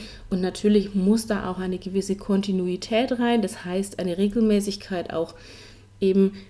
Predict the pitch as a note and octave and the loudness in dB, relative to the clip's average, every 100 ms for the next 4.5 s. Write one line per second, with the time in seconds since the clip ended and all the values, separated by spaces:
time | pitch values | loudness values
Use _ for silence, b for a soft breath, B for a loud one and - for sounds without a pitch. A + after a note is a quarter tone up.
0 | - G3 G3+ G3 - - F#3 - - F#3+ | 0 2 4 0 -6 0 0 0 -2 2
1 | A3 G#3+ G#3 G3+ - F3 F3 F3+ - F#3 | 4 4 4 4 4 0 -4 -4 -4 -4
2 | - F3 E3+ - - F3 F3+ F#3 E3+ F3+ | -4 -4 -6 -6 -4 -2 0 -2 -4 -2
3 | G#3 A3+ - G#3+ G3 F#3 F#3+ F3 F3 F#3 | -2 -2 0 2 2 0 -2 -6 -6 -6
4 | - F#3 F#3+ G3+ G3 | -4 0 0 -2 -6